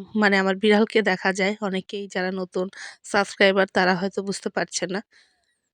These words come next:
আমার টমটা আসলে আমার খুবই প্রিয় একটা, আ, মানে আমার সবসময় আমার সন্তানের মতো সাথে সাথে থাকতো। অনেক ছোট থেকে বড় করেছি তো ওর জন্য একটু খারাপ লাগে। আসার পরে ওর দেখতে না পেরে আরও বেশি খারাপ লাগছে। ওই তো আমি নাই,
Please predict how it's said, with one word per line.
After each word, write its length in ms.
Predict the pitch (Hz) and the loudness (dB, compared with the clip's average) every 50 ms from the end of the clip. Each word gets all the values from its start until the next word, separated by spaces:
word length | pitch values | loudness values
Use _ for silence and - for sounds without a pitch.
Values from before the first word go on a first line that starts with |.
| _ _ _ _ - | _ _ _ _ -2
আমার 260 | 208 208 208 214 208 | 0 2 2 2 2
টমটা 320 | - - 220 196 196 - 208 | 2 2 0 2 2 2 2
আসলে 280 | 202 - - 226 208 214 | 2 2 0 -2 0 -2
আমার 200 | 202 202 202 202 | -2 -2 -2 -6
খুবই 280 | - - - 208 214 208 | -4 0 2 4 4 4
প্রিয় 260 | - - 208 202 190 185 | 4 4 4 4 6 4
একটা, 240 | 185 - - - 196 196 - - - - - - _ _ _ _ _ - | 2 0 -6 -12 -12 -12 -14 -18 -20 -20 -20 -20 _ _ _ _ _ 0
আ, 60 | 196 | 2
মানে 260 | 196 196 190 190 190 190 190 185 - - - | 4 4 4 4 4 2 2 0 -4 -4 0
আমার 240 | 226 214 226 240 233 - - | 2 4 4 4 4 4 2
সবসময় 480 | - - 262 254 - - - 269 247 226 | 2 2 2 0 0 2 2 4 4 4
আমার 180 | 226 226 226 - - | 4 2 2 0 0
সন্তানের 360 | 214 202 190 - 196 196 196 | -4 -4 -2 -2 -2 -2 0
মতো 180 | 190 185 - 220 | -2 -2 -2 -2
সাথে 260 | 208 - 190 180 - 190 | -4 -4 -4 -6 -4 -4
সাথে 240 | 196 190 180 180 185 | -4 -2 -2 -4 -4
থাকতো। 340 | - 180 175 - _ - 196 - - - - - - _ - | -4 -4 -6 -6 _ -16 -16 -16 -16 -20 -20 -20 -16 _ -2
অনেক 200 | 220 226 240 247 - | 0 2 2 0 0
ছোট 200 | - - 240 220 233 | 2 2 4 4 4
থেকে 260 | 214 233 226 220 226 | 4 4 4 4 4
বড় 200 | 202 202 196 196 | 4 4 4 4
করেছি 340 | 190 226 208 214 208 - - 220 | 2 2 2 2 2 -2 -2 0
তো 100 | - 214 196 | 2 2 4
ওর 120 | 185 190 185 | 4 2 2
জন্য 200 | - - 208 202 196 | 0 -2 -2 -2 -2
একটু 180 | - - 208 | -4 -6 -8
খারাপ 300 | - - 220 202 208 - - | -6 -2 0 0 0 2 0
লাগে। 260 | 190 175 170 180 185 - - - - - _ _ _ - | -2 -2 -2 -4 -8 -10 -12 -16 -20 -20 _ _ _ -6
আসার 240 | 185 202 - 226 208 | -6 -4 -4 -6 -6
পরে 180 | - 220 202 202 | -4 -2 -2 -2
ওর 100 | 202 196 202 | -2 0 2
দেখতে 280 | 214 202 - _ - 214 | 2 2 2 _ -12 -12
না 100 | 214 208 | -12 -10
পেরে 180 | 202 - 214 208 | -6 -4 -2 0
আরও 120 | 196 196 190 | 0 0 0
বেশি 240 | 190 180 - - 214 | -2 -4 -4 -4 -6
খারাপ 260 | - 208 196 180 - - | -4 -4 -4 -4 -4 -4
লাগছে। 340 | 175 175 - - - - - - _ _ - - - - _ _ _ _ _ _ _ - | -6 -8 -6 -4 -6 -6 -6 -8 _ _ -20 -20 -20 -20 _ _ _ _ _ _ _ -2
ওই 100 | 269 285 | -2 -2
তো 120 | - - 285 269 | 2 2 4 4
আমি 260 | 240 226 233 240 247 247 | 4 4 4 2 0 -2
নাই, 260 | 240 220 208 202 208 | -2 -2 -2 -4 -4